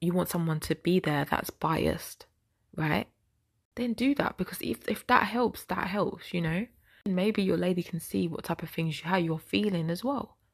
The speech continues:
But don't just ignore the situations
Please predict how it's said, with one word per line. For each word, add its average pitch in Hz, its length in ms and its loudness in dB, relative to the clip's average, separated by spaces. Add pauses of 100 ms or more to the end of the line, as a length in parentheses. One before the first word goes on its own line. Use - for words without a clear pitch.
But - 140 -2
don't 214 520 4
just 175 460 0
ignore 160 460 2
the 151 80 -4
situations 147 1040 -6